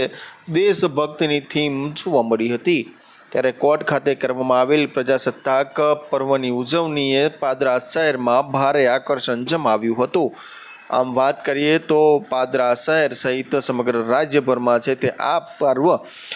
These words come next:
હર્ષોલ્લાસપૂર્વક ઉજવવામાં આવ્યો હતો. તેમાં પાદરા શહેર સહિત ગ્રામ્ય વિસ્તારોમાં પણ આ ઉજવણી જોવા મળી હતી.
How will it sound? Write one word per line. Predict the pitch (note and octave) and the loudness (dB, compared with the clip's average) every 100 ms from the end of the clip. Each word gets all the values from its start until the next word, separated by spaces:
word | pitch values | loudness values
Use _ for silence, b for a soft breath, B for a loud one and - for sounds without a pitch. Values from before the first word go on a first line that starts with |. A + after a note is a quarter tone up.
| B B | B B
હર્ષોલ્લાસપૂર્વક | E3+ F3 G3 F3 D#3 G#3 G#3 - E3+ E3 D#3+ - | -6 -2 2 4 4 4 0 0 4 4 4 2
ઉજવવામાં | D3+ C#3+ C#3 C3+ C3 | 2 2 2 2 4
આવ્યો | B2+ B2+ C3 | 2 2 2
હતો. | C3+ D3 D3 | 2 2 0
તેમાં | C3+ B2+ B2 A#2+ | 0 0 0 0
પાદરા | C3 C3+ B2+ B2 | -2 -2 0 0
શહેર | B2 B2+ B2+ C3+ | 0 -2 0 0
સહિત | B2 C3 B2 B2 | 0 -4 -2 0
ગ્રામ્ય | B2 C3+ B2+ | 0 0 0
વિસ્તારોમાં | A2+ A2 A#2+ A2+ A2+ A2+ A2+ | -2 -4 -2 -2 0 0 0
પણ | C3+ C3 - | -4 -6 -4
આ | B2+ | 0
ઉજવણી | C3 A#2+ A#2 A#2+ D3+ | 0 0 -2 -2 -4
જોવા | D3+ A#2+ | 0 2
મળી | A2 A2 A2+ | 2 0 0
હતી. | A#2+ C#3 C#3 | 0 0 -2